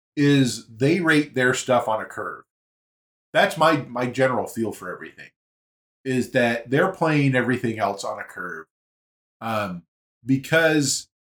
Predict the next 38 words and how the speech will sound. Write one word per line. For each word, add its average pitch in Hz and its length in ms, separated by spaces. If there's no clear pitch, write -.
a-, 220 240
and 175 200
if, 165 360
if 135 160
you 175 140
were 226 60
to 160 80
take 151 220
all 143 140
of 131 80
our 127 100
stuff 113 340
and 123 180
actually 123 360
balance 113 400
it 101 80
out 107 320
over 120 280
that 143 200
curve, 165 320
I, 139 140
I'm 123 180
sure 143 340
all 143 200
of 147 80
our 131 100
stuff - 220
would 113 120
boost 120 260
up 110 320
and, 139 200
and 123 200
be 147 160
about 117 380
where, 113 280
where 123 220
they're 113 280
at. 92 220